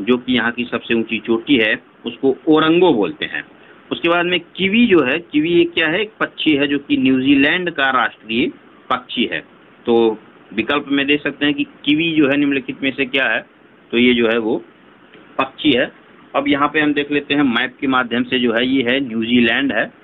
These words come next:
और यहाँ पर जो है क्या कहते हैं कि ये, अ, नॉर्थर्न, अ, जो है उत्तरी, अ, क्या कहते हैं आइलैंड है, न्यूजीलैंड का उत्तरी हिस्सा है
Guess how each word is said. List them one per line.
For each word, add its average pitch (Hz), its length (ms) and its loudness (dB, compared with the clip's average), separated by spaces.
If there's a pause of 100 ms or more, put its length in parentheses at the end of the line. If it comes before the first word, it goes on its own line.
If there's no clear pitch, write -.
(220)
और 113 140 0
यहाँ 113 200 -2
पर 120 160 -6
जो 117 140 -2
है 113 160 0 (540)
क्या 123 100 0
कहते 120 280 -4
हैं 123 100 -2
कि 127 140 -6
ये, 127 180 2
अ, 95 360 0
नॉर्थर्न, 135 760 -2
अ, 110 160 -2
जो 110 180 -2
है 113 200 2
उत्तरी, 143 520 2
अ, - 100 -10
क्या 107 440 -2
कहते 127 220 -4
हैं 131 160 0
आइलैंड 131 400 0
है, 139 180 -2 (240)
न्यूजीलैंड 143 480 2
का 160 200 -8 (300)
उत्तरी 143 280 -2
हिस्सा 139 340 0
है 170 160 0